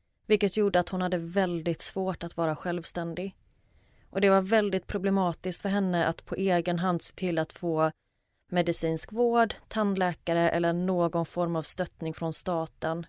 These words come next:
eller myndigheter. Och även om hon hade kunnat så lät paret henne inte, utan de höll ju som sagt henne som fånge.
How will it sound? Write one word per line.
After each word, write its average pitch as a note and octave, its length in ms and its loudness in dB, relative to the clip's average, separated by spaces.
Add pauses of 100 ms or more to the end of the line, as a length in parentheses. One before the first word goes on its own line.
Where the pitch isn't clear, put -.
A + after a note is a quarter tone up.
(100)
eller D#3+ 380 0
myndigheter. E3 760 -4 (960)
Och - 160 0
även G3 520 6 (140)
om G3+ 220 4
hon G3 140 4
hade F3 220 2
kunnat F#3 640 -2
så E3 520 0 (300)
lät E3+ 480 4
paret E3 320 4
henne D#3+ 140 -2
inte, D#3+ 220 -6
utan E3 240 -4
de E3+ 360 -2
höll E3 240 0
ju E3+ 80 0
som F3 120 -2
sagt - 460 -4 (200)
henne D#3+ 220 -6
som E3 320 -6
fånge. E3+ 460 -8